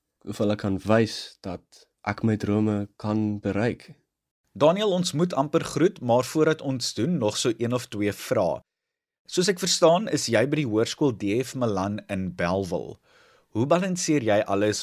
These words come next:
Speaker 2: waarmee jy in jou lewe besig mee is?
Speaker 1: Ehm, die skoolwerk kan nogal oorweldigend wees, maar, ehm, ek beplan my skedule voor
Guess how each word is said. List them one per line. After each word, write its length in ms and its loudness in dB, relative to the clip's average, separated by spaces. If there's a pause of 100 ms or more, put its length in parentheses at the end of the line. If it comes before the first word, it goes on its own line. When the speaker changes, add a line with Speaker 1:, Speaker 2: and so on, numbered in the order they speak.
(100)
Speaker 2:
waarmee 400 -2
jy 300 2
in 100 -6
jou 160 0
lewe 320 -2
besig 480 -8
mee 240 -6
is? 400 -10 (560)
Speaker 1:
Ehm, 540 4
die 160 0
skoolwerk 640 4
kan 480 4 (640)
nogal 560 0
oorweldigend 720 2
wees, 400 0 (320)
maar, 720 0 (380)
ehm, 480 2
ek 320 -4 (640)
beplan 800 2 (220)
my 100 -6
skedule 580 4
voor 240 2